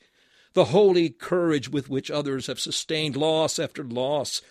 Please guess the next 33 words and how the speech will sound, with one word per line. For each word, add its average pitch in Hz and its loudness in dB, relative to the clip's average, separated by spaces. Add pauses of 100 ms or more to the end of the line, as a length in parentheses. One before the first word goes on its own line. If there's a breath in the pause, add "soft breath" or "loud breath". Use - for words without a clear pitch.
(300 soft breath)
when 175 0
we 208 4
have 156 6
marked 190 6
the 170 2
heroic 170 2
resignation 147 -2
with 131 -6
which - -4
some 156 -4
have 120 -6
borne 151 0
all 156 4
the 151 -4
ills 151 2
which 127 -8
flesh 147 -2
is 117 -8
heir 139 -4
to, 135 -6 (560 soft breath)
and 156 0
have 180 -2
suffered 180 2
in 156 -4
head 147 0
and 104 -10
hand, 156 -8 (260 loud breath)
and 170 -4
passed 190 -2
through 165 0
painful 185 -4
surgical 151 0
operations 135 -2